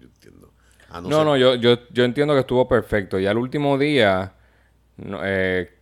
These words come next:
Speaker 2: queríamos como que ese cambio de, no, no, vámonos ya pa-,
Speaker 1: Pa' casa,
Speaker 2: o sea, pa' la
Speaker 1: ese,
Speaker 2: casa, pa-, pa dormir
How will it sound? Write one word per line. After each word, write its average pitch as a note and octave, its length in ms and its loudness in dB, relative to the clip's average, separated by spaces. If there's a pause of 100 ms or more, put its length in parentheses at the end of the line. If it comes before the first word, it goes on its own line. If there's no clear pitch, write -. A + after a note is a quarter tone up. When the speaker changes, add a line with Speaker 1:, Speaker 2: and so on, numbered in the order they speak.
Speaker 2:
queríamos A#2 680 2
como A2 180 -2
que G#2 60 0
ese A2+ 180 -2
cambio B2+ 260 2
de, A2 160 2
no, A2+ 140 0
no, A2 180 -4
vámonos A#2 360 -8
ya G#2+ 640 -4 (1400)
pa-, E2+ 1160 -2 (160)
Speaker 1:
Pa' B1+ 160 -20
casa, F#2 380 -4
Speaker 2:
o - 0 -
sea, - 80 -6
pa' F2+ 100 -2
la E2+ 80 -2
Speaker 1:
ese, - 80 -6
Speaker 2:
casa, G2+ 640 0
pa-, E2 320 -6
pa E2 100 -10
dormir E2 200 -10